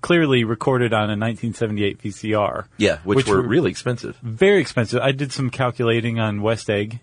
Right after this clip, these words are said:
Speaker 2: Okay.
Speaker 1: Um, so the average V C R went for about a thousand dollars. They were brand new.
Speaker 2: That's amazing, though.
Speaker 1: A thousand dollars in nineteen seventy-eight money. So they're about thirty-eight hundred dollars in two thousand fourteen money.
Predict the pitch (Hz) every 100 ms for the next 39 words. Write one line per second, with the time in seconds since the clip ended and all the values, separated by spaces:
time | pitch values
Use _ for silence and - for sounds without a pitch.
0 | - 98 90 - - - - 123 117 113
1 | - 131 127 - 143 156 151 127 147 143
2 | 143 127 123 110 113 92 113 104 107 101
3 | - 117 131 127 110 101 98 156 127 95
4 | 107 117 123 123 110 107 98 98 90 85
5 | 85 80 85 82 165 190 170 165 160 143
6 | 120 117 123 131 117 123 113 113 104 104
7 | 104 - 151 196 214 135 - - 170 165
8 | 147 127 135 131 123 113 117 117 107 104
9 | 95 - 131 123 113 104 117 110 - 107
10 | 92 - -